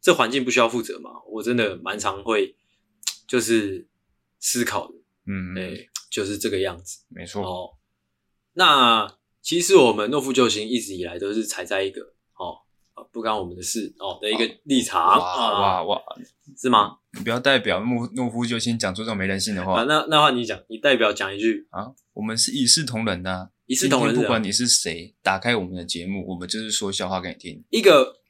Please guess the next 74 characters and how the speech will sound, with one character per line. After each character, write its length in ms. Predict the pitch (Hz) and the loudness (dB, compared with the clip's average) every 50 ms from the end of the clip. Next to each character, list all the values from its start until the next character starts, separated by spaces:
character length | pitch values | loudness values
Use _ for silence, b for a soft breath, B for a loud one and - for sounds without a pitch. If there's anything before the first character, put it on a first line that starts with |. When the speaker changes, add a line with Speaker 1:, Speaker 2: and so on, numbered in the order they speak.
| _ _ _ - - | _ _ _ 0 4
Speaker 1:
会 180 | 214 214 180 | 6 6 8
玩 540 | 160 135 127 120 113 110 117 120 127 135 _ _ _ | 8 8 8 8 6 6 4 0 -4 -6 _ _ _
抖 240 | - 131 117 117 127 | 2 4 6 6 6
音 160 | 147 160 165 | 6 6 6
的 140 | 151 135 127 | 6 6 6
富 240 | - - 160 147 139 | 6 4 6 6 6
二 60 | 135 | 6
代， 260 | 147 127 101 - - - | 6 4 2 0 -2 -2
来。 280 | 107 107 107 - - - | 0 0 0 0 -2 -6
Speaker 2:
打 160 | - 90 98 | -6 -6 -4
开 220 | 98 - 120 113 | -2 -2 -2 -2
也 180 | 113 87 101 107 | -2 -4 -4 -2
是 160 | 104 - 123 | -2 -2 0
说 160 | 113 - 113 | 0 -2 -2
笑 160 | 107 110 107 107 | -2 -4 -4 -4
话 60 | 104 | -4
给 80 | 92 | -6
你 80 | 90 82 | -8 -10
听。 300 | - 95 90 85 85 - | -10 -12 -14 -14 -14 -12
Speaker 1:
说 160 | - - 139 135 | -6 -2 0 2
笑 120 | 143 139 | 4 6
话 80 | 139 131 | 6 6
给 80 | 123 | 6
你 100 | 113 101 | 4 2
听。 0 | |
Speaker 2:
对， 160 | 107 104 98 | -2 -4 -6
你 180 | 98 101 104 107 | -6 -6 -6 -4
是， 160 | 127 131 127 | -4 -4 -4
你 120 | 120 92 87 | -4 -4 -4
是 100 | 113 113 | -6 -4
低 120 | - 117 | -4 -2
收 200 | 107 113 113 107 | -2 -2 -2 -2
入 100 | 104 95 | -4 -4
户， 240 | 101 98 85 - _ _ _ _ _ _ _ _ _ _ - | -6 -8 -10 -12 _ _ _ _ _ _ _ _ _ _ -12
一 120 | - 104 | -6 -4
样 100 | 101 107 | -4 -2
说 140 | 104 104 101 | -2 -4 -6
笑 120 | 107 104 | -4 -6
话 80 | 101 98 | -6 -6
给 80 | 95 85 | -6 -8
你 60 | 65 | -10
听。 240 | - 87 82 87 - _ _ _ _ _ _ B B B B B - | -12 -14 -16 -16 -20 _ _ _ _ _ _ B B B B B 0
你 60 | 107 | 2
是 100 | - 131 | 2 2
黑 180 | 131 135 131 131 | 4 4 4 6
人， 300 | 127 104 92 95 92 _ _ | 4 4 2 0 -8 _ _
<laughs> 40 | _ | _
一 80 | - 95 | -10 -8
样 80 | 101 | -6
说 160 | 98 - 92 92 | -6 -6 -6 -4
笑 120 | 95 95 | -4 -4
话 80 | 95 90 | -4 -4
给 80 | 90 | -6
你 60 | - - | -12 -16
听。 200 | - - - - _ _ _ _ _ _ _ _ - | -18 -20 -20 -20 _ _ _ _ _ _ _ _ 0
Speaker 1:
一 120 | 175 190 | 4 6
个 100 | 185 170 | 8 10
会 100 | 190 190 | 10 10
玩 200 | 170 143 143 139 | 8 8 6 6
抖 180 | 131 120 117 127 | 4 6 6 6
音 120 | 139 135 | 4 4
的 80 | 127 120 | 2 0
富 200 | - 127 120 117 | 2 2 2 4
二 40 | |
代。 280 | 113 113 101 - - _ - | 4 2 0 -2 -6 _ -10
Speaker 2:
也 140 | 110 101 95 | -8 -4 -4
是 180 | 98 123 123 | -2 -2 0
说 200 | 117 - 127 120 | 0 0 0 0
笑 120 | 120 120 120 | -2 -2 -2
话 100 | 113 110 | -2 -2
给 60 | 107 | -4
你 140 | - 113 117 | -6 -8 -10
听 140 | 104 87 | -10 -10
啊。 100 | 76 - | -10 -12